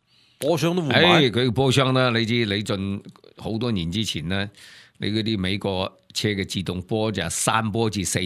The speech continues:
Speaker 2: 波啦。
Speaker 1: 嗯哼。
Speaker 2: 而家呢係十波。
Speaker 1: 十
Speaker 2: 十個檔。
Speaker 1: 波係咩概念啊？
Speaker 2: 咩概念啊？
Speaker 1: 係咪，誒，每次入波都會喺度挫到行噉啊吓？
Speaker 2: 誒，佢就話你個簡-，簡直係冇法子感覺到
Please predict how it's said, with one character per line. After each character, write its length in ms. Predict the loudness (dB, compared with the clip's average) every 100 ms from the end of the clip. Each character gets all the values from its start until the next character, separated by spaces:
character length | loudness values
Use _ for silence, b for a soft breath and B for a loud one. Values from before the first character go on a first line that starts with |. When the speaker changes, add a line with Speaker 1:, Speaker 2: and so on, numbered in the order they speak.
| -2
Speaker 2:
波 260 | 0 2
啦。 200 | 2 0 -4
Speaker 1:
嗯 180 | -6
哼。 220 | -4 -6 -8 _ _ _ _ -14
Speaker 2:
而 60 | -6
家 160 | 0 0
呢 160 | 0
係 80 | -4 -6
十 260 | -4 -4 -2
波。 300 | -2 -2 -4 _ B B B B B B _ _ _ _ -4
Speaker 1:
十 260 | 2 4
Speaker 2:
十 0 | 4
個 160 | 4 6
檔。 20 |
Speaker 1:
波 100 | 8
係 140 | 8
咩 160 | 6 2
概 280 | 2 0 2
念 200 | 0 -2
啊？ 320 | 0 -2 -2 _ _
Speaker 2:
咩 180 | -2 0
概 200 | 0 0
念 220 | 2 2
啊？ 60 | 2
Speaker 1:
係 80 | 4
咪， 80 | 4
誒， 880 | 4 2 0 0 -2 -8 -8 0
每 80 | 2
次 180 | 2 4
入 100 | 2
波 180 | 2 2
都 160 | 2 4
會 60 |
喺 80 | 4
度 40 | 2
挫 300 | 2 0 0
到 100 | 0
行 280 | 0 -4 -6
噉 180 | -2 0
啊 280 | 2 0 0
吓？ 60 | 0
Speaker 2:
誒， 300 | 2 0 -4
佢 140 | -6
就 160 | -2 -2
話 120 | -2
你 120 | -4 -4
個 140 | -4 -6 -10 -10
簡-， 320 | -6 -2 -2 -4 -10
簡 220 | -6 -2 0
直 140 | -2
係 280 | -2 -4 -6 _ _ _ _ -8
冇 260 | -4 -2 0
法 180 | 0
子 140 | 0 -2
感 260 | -4 -4 -4 -4
覺 120 | -6
到 220 | -4 -6